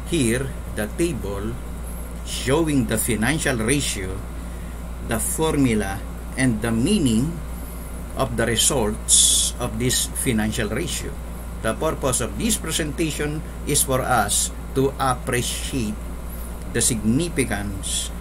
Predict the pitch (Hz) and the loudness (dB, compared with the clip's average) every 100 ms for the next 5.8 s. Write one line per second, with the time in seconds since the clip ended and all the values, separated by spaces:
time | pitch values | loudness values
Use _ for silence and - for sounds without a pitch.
0 | - 123 127 117 120 131 120 110 107 135 | -6 -4 -2 0 2 2 2 2 2 2
1 | 135 - 101 85 90 92 - - - - | 0 -2 -4 -4 -6 -6 -8 -10 -10 -4
2 | - 123 117 127 120 127 170 139 - 104 | 0 0 0 0 2 2 2 0 -2 0
3 | 117 113 107 98 95 82 - - 135 120 | 0 2 0 -2 -4 -4 -4 -2 0 2
4 | 107 107 - 185 - 107 98 104 - 117 | 4 4 2 0 -2 -2 -2 -4 -2 -2
5 | 98 101 113 104 185 - - 90 | -2 -4 -4 0 0 0 -2 -6